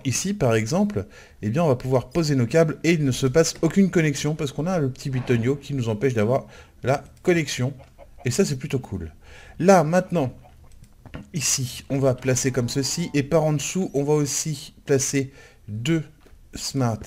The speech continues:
Cable comme ceci. Et du coup, on se retrouve avec tous nos côtés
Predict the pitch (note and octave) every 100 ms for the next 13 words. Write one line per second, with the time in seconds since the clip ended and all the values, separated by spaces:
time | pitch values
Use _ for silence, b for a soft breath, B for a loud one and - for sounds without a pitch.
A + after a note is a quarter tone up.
0 | - - B2+ A#2+ A#2 G2 - - - -
1 | E3+ C#3+ C#3+ - E3+ F3 B B - E3+
2 | F3+ - G#3 G#3+ D3 - F3+ - G3+ F3+
3 | C3+ C3 - A3+ G#3+ G3+ F3 - D#3 C3